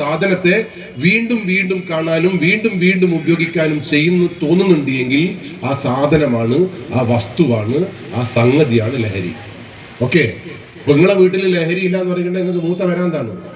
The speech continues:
കാരണം എന്താ അറിയോ, ഒരു സാധനം കാണണം കാണണം നിങ്ങൾക്ക് തോന്നുന്നില്ല, എന്തെങ്കിലും ഉപയോഗിക്കണം ഉപയോഗിക്കണം നിങ്ങൾക്ക് തോന്നുന്നില്ലേ? അല്ല കുട്ടി, രാവിലെ എണീക്കുമ്പോ എനിക്ക് എന്താണോ കാണണം കാണണം എന്ന് തോന്നുന്നത്, ഒരു സന്തോഷം ഉണ്ടാകുന്ന സാധനം എന്താ?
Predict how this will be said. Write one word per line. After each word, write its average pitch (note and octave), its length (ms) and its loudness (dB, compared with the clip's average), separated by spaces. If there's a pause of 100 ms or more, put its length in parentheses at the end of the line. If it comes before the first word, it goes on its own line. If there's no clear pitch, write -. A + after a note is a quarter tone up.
(540)
കാരണം F#3 180 4
എന്താ F#3 140 0
അറിയോ, C#3 180 -2 (300)
ഒരു F3+ 260 6
സാധനം G3+ 480 -2
കാണണം F#3+ 380 -2
കാണണം F3+ 260 0
നിങ്ങൾക്ക് E3 260 0
തോന്നുന്നില്ല, C3+ 320 0 (600)
എന്തെങ്കിലും G3+ 380 2
ഉപയോഗിക്കണം G3+ 500 -2
ഉപയോഗിക്കണം F#3 360 0
നിങ്ങൾക്ക് F3 240 2
തോന്നുന്നില്ലേ? A#2+ 380 -2 (480)
അല്ല E3+ 120 4 (540)
കുട്ടി, F3+ 360 0 (380)
രാവിലെ F#3 280 2
എണീക്കുമ്പോ F3+ 320 4
എനിക്ക് F3 200 0
എന്താണോ E3+ 260 -2 (600)
കാണണം E3+ 300 2
കാണണം D#3+ 260 -2
എന്ന് D#3+ 180 0
തോന്നുന്നത്, D#3 320 2 (400)
ഒരു D3 80 0
സന്തോഷം E3 300 2
ഉണ്ടാകുന്ന E3 340 0
സാധനം D#3+ 200 2
എന്താ? D3+ 200 0